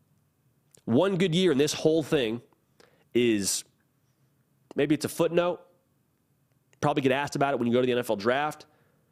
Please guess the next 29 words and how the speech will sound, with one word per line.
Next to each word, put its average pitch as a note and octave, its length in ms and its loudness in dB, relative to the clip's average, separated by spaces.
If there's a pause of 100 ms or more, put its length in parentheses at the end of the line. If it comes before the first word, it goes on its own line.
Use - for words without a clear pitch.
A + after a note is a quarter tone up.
(420)
But A2+ 60 2
we're E3+ 140 2
talking F3 260 -2
about C#3+ 180 -2
Jaden C#3+ 220 0
Rashada A#2+ 560 0 (460)
being B2 380 0
a G#2 420 -2 (200)
prolific C#3 420 -2
passer, - 500 -4 (800)
being C#3 320 2
a A2+ 440 -2 (320)
really D3 220 2
solid C#3 440 0
college D#3+ 380 0
quarterback, F2+ 600 -4 (680)
being D3 220 0
someone D3+ 340 2
who C3 240 0 (240)
led D#3 220 2
T E3 160 -2
C C#3 180 -2
U D3+ 220 -2
to D3 380 0 (280)
another D3 920 2 (140)
college A#2+ 280 0
football G#2+ 220 0
playoff G2+ 240 -2
appearance, - 500 -10